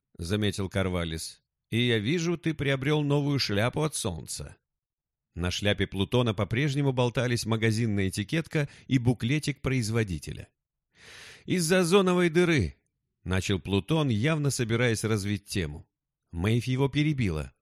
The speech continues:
«Этот человек летит с нами?» «Его зовут Плутон»,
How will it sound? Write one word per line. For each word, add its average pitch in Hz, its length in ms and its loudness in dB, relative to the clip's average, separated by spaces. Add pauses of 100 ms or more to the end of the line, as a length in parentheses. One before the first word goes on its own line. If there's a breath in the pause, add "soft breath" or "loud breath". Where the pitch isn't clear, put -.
(560 loud breath)
«Этот 120 360 2
человек 151 420 2
летит 151 320 0
с - 100 0
нами?» 139 420 2 (1040 soft breath)
«Его 104 380 2
зовут 110 420 0
Плутон», 107 500 -2